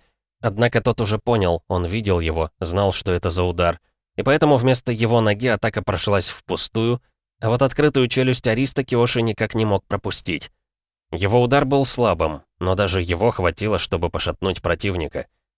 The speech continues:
Из его разбитой губы на белое кимоно упало несколько капель крови. «Что?» — с шокированными глазами прошептал тот.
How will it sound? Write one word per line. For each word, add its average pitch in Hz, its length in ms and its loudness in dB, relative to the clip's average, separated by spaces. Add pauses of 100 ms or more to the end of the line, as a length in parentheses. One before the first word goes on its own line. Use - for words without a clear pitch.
(160)
Из 87 140 0
его 107 220 2
разбитой 117 420 0
губы 107 300 -2
на 107 140 2
белое 98 320 2
кимоно 104 400 2
упало 98 300 0
несколько 98 460 -2
капель 90 340 -4
крови. 82 460 -2 (500)
«Что?» — 143 560 0 (380)
с - 100 -6
шокированными 87 640 0
глазами 90 440 0
прошептал 90 560 -2
тот. 87 280 -2